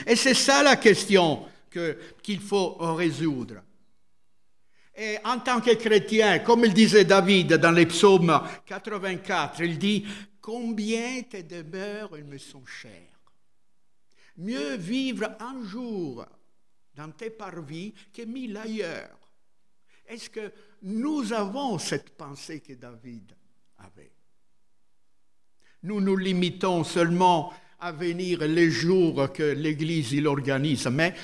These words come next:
ce que David ici, il dit, c'est de demeurer, pas de, d'y passer quelque temps. Et ici, il nous est dit, la question pour ce père David, il souligne la demeure.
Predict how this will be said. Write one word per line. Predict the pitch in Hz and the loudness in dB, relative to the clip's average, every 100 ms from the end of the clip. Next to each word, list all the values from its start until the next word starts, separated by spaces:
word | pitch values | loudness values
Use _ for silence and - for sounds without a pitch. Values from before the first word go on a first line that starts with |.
| - - | -18 -20
ce | - 190 | -16 -16
que | 175 185 170 - - _ _ _ _ _ _ _ _ 147 | -14 -14 -14 -14 -20 _ _ _ _ _ _ _ _ -16
David | 180 185 190 196 139 | -12 -8 -6 -6 -6
ici, | 151 139 - 190 190 - - - | -6 -8 -8 -8 -8 -12 -20 -18
il | 160 135 | -16 -16
dit, | 143 196 | -14 -14
c'est | 196 160 151 | -14 -14 -14
de | 139 143 143 _ | -14 -18 -20 _
demeurer, | 127 127 190 185 185 156 135 113 101 _ _ _ _ _ _ _ | -20 -16 -14 -14 -16 -18 -20 -20 -20 _ _ _ _ _ _ _
pas | 226 | -16
de, | 180 165 170 170 - - | -14 -10 -10 -10 -18 -20
d'y | 120 185 | -14 -12
passer | - 175 - 208 196 | -12 -12 -10 -8 -8
quelque | 190 147 139 - | -10 -16 -18 -20
temps. | 117 - 95 - _ _ _ _ _ _ _ - - | -20 -20 -20 -20 _ _ _ _ _ _ _ -20 -12
Et | 170 | -6
ici, | 175 - 220 214 170 | -6 -6 -2 0 0
il | 180 | 2
nous | 175 196 | 2 4
est | 175 | 4
dit, | 196 180 | 4 4
la | 165 | 4
question | 160 180 - 190 170 | 4 4 6 4 4
pour | 165 156 | 2 -2
ce | - | 0
père | 156 160 147 | 0 0 -2
David, | 151 143 175 160 127 123 - - - - | -2 0 0 -2 -4 -8 -10 -20 -20 -18
il | 202 190 | -14 -12
souligne | - 196 196 202 175 | -6 -4 -4 -4 -4
la | 160 156 | -4 -6
demeure. | 127 151 151 143 123 98 | -6 -4 -4 -4 -10 -10